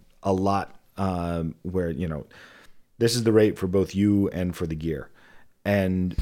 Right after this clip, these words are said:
the rate itself for the day oftentimes sounds good, but then when you break it out into, like, "Well,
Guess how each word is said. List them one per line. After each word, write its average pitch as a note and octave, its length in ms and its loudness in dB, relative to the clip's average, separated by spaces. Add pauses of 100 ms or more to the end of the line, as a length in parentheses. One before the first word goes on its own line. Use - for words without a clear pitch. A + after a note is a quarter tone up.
the G#2+ 100 4
rate B2 260 8
itself A2+ 360 2
for G#2 80 0
the G#2 80 -2
day B2 280 8
oftentimes G2 640 0
sounds F#2 300 -2
good, G2+ 260 2
but F2 140 -2
then F#2+ 180 0
when F#2 120 0
you F2+ 100 -2
break F2+ 320 0
it F2+ 80 -4
out F#2 220 0
into, E2+ 260 -4
like, E2 260 -4
"Well, F#2+ 360 0